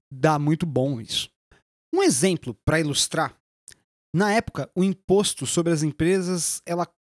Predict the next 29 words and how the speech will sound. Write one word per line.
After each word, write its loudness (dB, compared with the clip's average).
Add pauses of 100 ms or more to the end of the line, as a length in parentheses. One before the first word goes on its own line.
ele 0
quase 0
não 2
existia. 0 (640)
E 2
aí, 0 (360)
sobrava, 0
na 0
maioria 4
das 0
vezes, -4
pras -2
pessoas 0
comuns, 2 (120)
até -2
mesmo 2
pra -4
aqueles -2
pequenos 0
empresários, -2
pequenas -4
manufa-, -4
manufaturas. -4 (420)
E 0 (380)
quase 2
nunca -2 (500)
sobrava 0
a 0
bronca -2